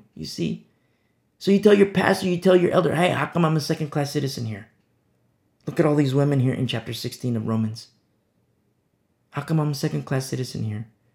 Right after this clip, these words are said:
How come when the Lord, you know, I told you the Lord wanted me to do this ministry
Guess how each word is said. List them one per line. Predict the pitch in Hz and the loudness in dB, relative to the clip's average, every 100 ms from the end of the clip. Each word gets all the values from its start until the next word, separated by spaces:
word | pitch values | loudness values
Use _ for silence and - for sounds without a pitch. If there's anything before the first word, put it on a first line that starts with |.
| _ _ _ - | _ _ _ -8
How | - | -6
come | 160 | 0
when | 151 143 | 0 2
the | 127 | 0
Lord, | 127 139 139 - - - | 2 2 2 -4 -14 -4
you | 139 | -2
know, | |
I | - | 0
told | - 127 135 135 | -4 0 2 2
you | |
the | 131 | 0
Lord | 131 135 | 2 2
wanted | 131 135 | 2 2
me | 135 135 | 2 0
to | 135 | -2
do | 127 135 | -2 0
this | 131 123 | 0 -2
ministry | 131 135 131 139 143 | -2 -2 -2 -4 -4